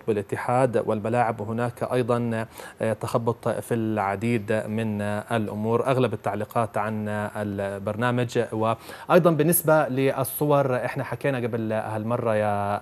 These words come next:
آه، منير، إنها، آه، صور، آه، رمزية، آه، عبين ما نخلص، آه، اتفاقنا وصفقة التعاقد، آه،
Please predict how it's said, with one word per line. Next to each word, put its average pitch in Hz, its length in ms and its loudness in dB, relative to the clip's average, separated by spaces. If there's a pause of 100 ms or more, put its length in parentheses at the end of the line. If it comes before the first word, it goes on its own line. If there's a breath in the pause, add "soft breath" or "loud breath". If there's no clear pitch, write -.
آه، 101 420 -4
منير، 131 400 2 (340 loud breath)
إنها، 120 380 0
آه، 113 120 0
صور، 127 480 0
آه، 113 440 -2
رمزية، 127 500 0
آه، 113 260 -2
عبين 113 360 -2
ما 107 220 -6
نخلص، 117 400 0 (220)
آه، 107 480 -2 (300 loud breath)
اتفاقنا 123 680 0
وصفقة 110 840 -2 (100)
التعاقد، 110 800 -2 (100)
آه، 104 600 -2